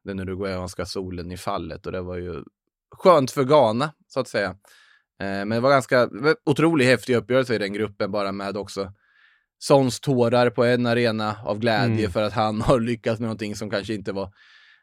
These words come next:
Speaker 1: man trodde skulle vara möjligt att de skulle göra i den svåra gruppen, men, eh, som, som han lyckades lyfta dem och som han klev fram när de som mest behövde det. Eh, och på andra sidan Luis Suarez, som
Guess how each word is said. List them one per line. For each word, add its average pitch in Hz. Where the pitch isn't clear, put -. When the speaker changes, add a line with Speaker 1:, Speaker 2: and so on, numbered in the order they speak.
Speaker 1:
man 139
trodde 139
skulle 214
vara 143
möjligt 120
att 110
de 101
skulle 104
göra 95
i 95
den 90
svåra 92
gruppen, 95
men, 90
eh, 87
som, 104
som 98
han 104
lyckades 101
lyfta 98
dem 101
och 98
som 98
han 95
klev 95
fram 95
när 92
de 90
som 92
mest 95
behövde 98
det. 98
Eh, 95
och 117
på 120
andra 107
sidan 101
Luis 101
Suarez, 95
som 90